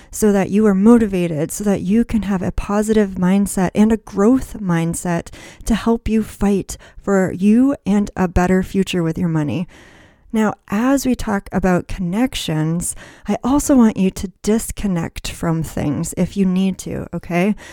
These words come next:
So disconnect from apps or expenses or things that may interfere as you fight for you and your money journey. These distractions could be Q V C or Amazon or Target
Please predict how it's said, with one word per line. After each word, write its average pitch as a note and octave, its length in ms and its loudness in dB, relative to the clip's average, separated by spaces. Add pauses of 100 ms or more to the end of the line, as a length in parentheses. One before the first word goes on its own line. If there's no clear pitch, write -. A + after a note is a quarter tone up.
(480)
So G#3+ 260 2 (200)
disconnect A#3+ 800 2
from F#3 240 -4
apps - 720 -2
or F3+ 340 0
expenses F#3+ 840 0
or F3+ 160 -4
things B3 640 4
that F#3+ 160 -2
may A3 380 2
interfere A3+ 800 0
as F#3 240 -2
you A3 100 0
fight A#3+ 380 -2
for - 160 -2
you F3+ 440 2
and G3 200 0
your F#3+ 100 -2
money F#3+ 300 0
journey. D#3+ 440 -6 (440)
These B3+ 220 2
distractions G#3 800 -2
could F#3+ 200 -4
be E3+ 320 -2 (120)
Q C4 220 -2
V C4+ 140 0
C A#3+ 520 -4 (300)
or G3 320 -2 (140)
Amazon F3 760 2
or G3+ 240 -2
Target A#3 840 -4